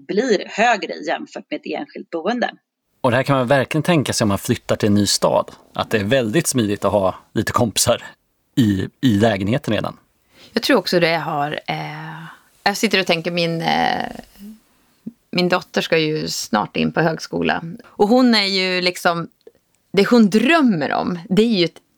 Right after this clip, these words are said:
Speaker 3: eget boende. Och hon delar våningsplan och toalett med sina småbrorsor. <laughs> Så hon har gjort lite det här co-living här, <laughs> liksom,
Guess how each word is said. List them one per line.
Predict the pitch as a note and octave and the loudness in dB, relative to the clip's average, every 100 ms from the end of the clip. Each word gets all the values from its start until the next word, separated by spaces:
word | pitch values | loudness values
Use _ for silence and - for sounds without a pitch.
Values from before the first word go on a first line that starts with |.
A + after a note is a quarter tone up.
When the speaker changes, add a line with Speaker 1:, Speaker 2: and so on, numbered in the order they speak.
| _ | _
Speaker 3:
eget | A3+ F3 E3 D#3+ | 2 4 2 0
boende. | E3+ F3 F3 A3+ A3+ - | 0 2 4 4 4 2
Och | F#3 | 4
hon | A3 | 6
delar | F#3+ F3 | 4 2
våningsplan | E3+ G3+ G3 F3+ F#3 F3+ - A#3+ A3+ G3+ | 0 2 2 2 -2 -6 0 2 2 0
och | F3 | -4
toalett | - C3 D#3 E3 - | -2 0 -2 -4 -6
med | F3 E3+ | 0 0
sina | - D#3 | 2 0
småbrorsor. | D#3+ G3+ F3+ F#3 A#3+ - - - - - - D4+ B2+ | 2 2 2 2 0 0 -2 -2 -6 -6 -2 0 0
<laughs> | F#4+ - - - G#4+ - | 0 0 -2 -2 0 2
Så | G#3+ | 2
hon | A#3 | 4
har | D#4 | 4
gjort | C4 F4 C4+ | 2 2 0
lite | A3+ - | -2 0
det | |
här | F3+ - | 0 -2
co-living | - A3 A3+ F#3+ G3+ F#3 | 2 4 6 4 2 2
här, | F3 - F3 E3 | 2 2 0 0
<laughs> | A3 | 0
liksom, | A#3 - C4 A#3+ | 0 0 0 0